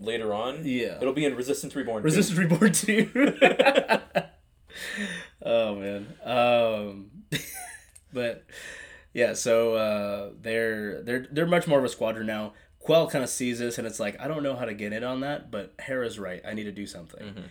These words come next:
Speaker 2: And so she ends up getting the engineer, who's also a t-, like, a painter and a tattoo
Speaker 1: Yeah,
Speaker 2: artist
Speaker 1: what's
Speaker 2: and
Speaker 1: the
Speaker 2: shit.
Speaker 1: name of that engineer that kinda is just
Speaker 2: Just
Speaker 1: angry all the time?
Speaker 2: Just pops up every once in a while.
Speaker 1: <laughs>
Speaker 2: Not, is she not angry,
Speaker 1: Not
Speaker 2: I don't
Speaker 1: angry,
Speaker 2: think, but,
Speaker 1: but
Speaker 2: like,
Speaker 1: just,
Speaker 2: she's just,
Speaker 1: like
Speaker 2: like, very, very aggressively sarcastic.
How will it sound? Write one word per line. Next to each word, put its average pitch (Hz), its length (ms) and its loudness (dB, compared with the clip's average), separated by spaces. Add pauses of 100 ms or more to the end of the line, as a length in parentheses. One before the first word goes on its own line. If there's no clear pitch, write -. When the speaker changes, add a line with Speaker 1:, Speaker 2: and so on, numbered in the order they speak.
(320)
Speaker 2:
And 110 200 -4
so 113 140 -2
she 120 180 -2
ends 120 120 0
up 113 120 -2
getting 117 240 2
the 110 140 -2
engineer, 110 440 -2
who's 104 180 -10
also 101 360 -4
a 98 60 -4
t-, - 220 -12
like, 110 180 -6
a 101 80 -8
painter 101 520 -10
and 95 120 -8
a - 20 -12
tattoo 113 220 -4
Speaker 1:
Yeah, 151 200 4
Speaker 2:
artist 107 120 2
Speaker 1:
what's 139 120 -2
Speaker 2:
and - 40 -12
Speaker 1:
the - 140 -8
Speaker 2:
shit. 170 60 0
Speaker 1:
name 175 220 -2
of 175 80 -4
that 175 260 -2 (200)
engineer 175 480 -2
that - 360 -6
kinda 135 240 -8
is 131 120 -6
just 135 140 -8
Speaker 2:
Just 127 100 -4
Speaker 1:
angry 123 260 -4
all 139 80 0
the 139 80 -8
time? 147 300 -10
Speaker 2:
Just - 160 -10
pops 120 240 -4
up 104 140 -6
every 98 180 -6
once 92 220 -8
in 190 80 -8
a - 20 0
while. 190 240 -2 (120)
Speaker 1:
<laughs> - 160 -18
Speaker 2:
Not, 370 240 0
is 139 100 -4
she 339 100 0
not 403 220 0
angry, - 280 -2
Speaker 1:
Not 202 100 2
Speaker 2:
I - 40 4
don't 117 100 2
Speaker 1:
angry, 120 240 0
Speaker 2:
think, 101 80 -2
but, 110 60 0
Speaker 1:
but 107 60 2
Speaker 2:
like, 110 100 0
Speaker 1:
just, 107 100 -6
Speaker 2:
she's 110 100 4
just, 104 120 2
Speaker 1:
like 110 120 -4
Speaker 2:
like, 104 60 -16
very, 117 600 0 (420)
very 156 380 4
aggressively 123 500 0
sarcastic. 113 800 -6